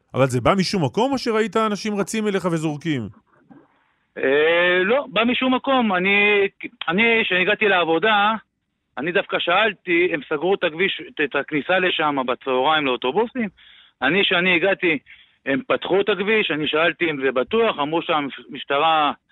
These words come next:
Speaker 2: מאבטחת את הציר. אה, נסעתי, אתה רואה, אתה יודע, יש שם תפילה של, אה, מוסלמים, אתה רואה שם כמות של, אה, אה, אנשים רגילים, בסך הכל,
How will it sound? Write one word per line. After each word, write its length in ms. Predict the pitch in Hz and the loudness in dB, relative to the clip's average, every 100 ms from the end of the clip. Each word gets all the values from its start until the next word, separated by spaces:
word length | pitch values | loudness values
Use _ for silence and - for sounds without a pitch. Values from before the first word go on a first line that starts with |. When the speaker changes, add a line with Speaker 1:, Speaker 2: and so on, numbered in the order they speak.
| _ _ 127 | _ _ -2
Speaker 2:
מאבטחת 540 | 135 - 165 - 123 | 0 0 -2 -2 -4
את 60 | 127 | -6
הציר. 440 | - 233 262 202 - _ _ _ _ _ _ _ _ _ _ - | -2 0 0 0 -6 _ _ _ _ _ _ _ _ _ _ -2
אה, 200 | 147 175 | 2 2
נסעתי, 760 | 202 - 208 165 - 160 185 202 208 | 0 0 0 0 2 2 4 2 -2
אתה 280 | 208 240 240 | -6 -6 -2
רואה, 760 | 233 285 330 370 370 359 349 311 | 2 2 2 2 2 2 -2 -6
אתה 140 | 330 | -8
יודע, 140 | 294 294 | -2 0
יש 60 | 240 | 2
שם 120 | 240 | 0
תפילה 480 | - 208 208 220 202 | -2 0 2 2 2
של, 340 | - 180 175 | 0 0 2
אה, 420 | 165 165 160 160 160 | 2 4 4 2 0
מוסלמים, 640 | 185 - 151 135 127 135 | -4 -4 -4 -2 -2 -4
אתה 160 | 127 156 | -2 0
רואה 180 | 180 | 2
שם 200 | 175 185 | 0 -2
כמות 320 | 147 156 175 - | -2 -2 -2 0
של, 220 | 165 151 | 0 2
אה, 320 | 147 143 139 117 - - - - - - | 4 2 0 -2 -12 -20 -20 -20 -16 -4
אה, 580 | 139 151 147 147 143 139 - - - 175 | 2 4 4 2 0 -4 -10 -18 -10 -4
אנשים 420 | 170 - 226 220 | -2 0 0 2
רגילים, 560 | 208 190 185 180 151 123 - - 254 _ _ _ _ | 2 2 2 2 -2 -8 -18 -20 -20 _ _ _ _
בסך 300 | 135 135 175 | -8 -2 -2
הכל, 400 | 165 147 131 127 | -2 -2 -2 -2